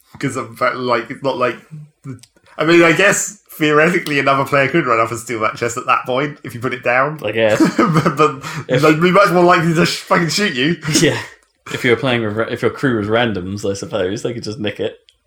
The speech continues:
Speaker 1: Well,
Speaker 2: And be
Speaker 1: that,
Speaker 2: like, and
Speaker 1: that's
Speaker 2: be like,
Speaker 1: the
Speaker 2: "I haven't
Speaker 1: question.
Speaker 2: got a boat."
Speaker 1: That's the question of whether you can, like, mutiny, like, like the Dark Zone in,
Speaker 2: Mm.
Speaker 1: in what, whatever that was called.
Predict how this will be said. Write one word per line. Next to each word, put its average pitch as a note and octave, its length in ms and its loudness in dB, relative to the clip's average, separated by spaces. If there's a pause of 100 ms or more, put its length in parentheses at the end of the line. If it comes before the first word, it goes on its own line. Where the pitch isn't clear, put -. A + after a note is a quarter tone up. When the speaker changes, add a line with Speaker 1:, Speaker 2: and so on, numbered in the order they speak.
(120)
Speaker 1:
Well, C#3+ 180 4
Speaker 2:
And A2+ 40 4
be B2+ 60 4
Speaker 1:
that, C#3+ 100 6
Speaker 2:
like, A2 80 4
and C#3+ 80 -6
Speaker 1:
that's D#3+ 220 4
Speaker 2:
be C#3 60 4
like, - 0 -
Speaker 1:
the C3+ 60 6
Speaker 2:
"I - 120 6
haven't - 120 -12
Speaker 1:
question. D#3 280 2
Speaker 2:
got G#3 140 6
a - 20 4
boat." G#3 400 4
Speaker 1:
That's E3 220 4
the D3 60 -4
question D#3+ 300 2
of A#2+ 80 -4
whether B2 240 2 (340)
you C3 140 -12
can, B2+ 240 -2
like, A2 240 -4
mutiny, A2+ 480 -6
like, A#2 360 -4 (180)
like C#3+ 280 0
the C3 140 -4
Dark C#3+ 300 4
Zone A2 320 -2
in, G#2+ 180 -4
Speaker 2:
Mm. C#3 400 0
Speaker 1:
in A#2+ 220 -8
what, - 260 -4
whatever A#2 320 -2
that G#2+ 140 -4
was A2+ 100 -14
called. A#2 300 -10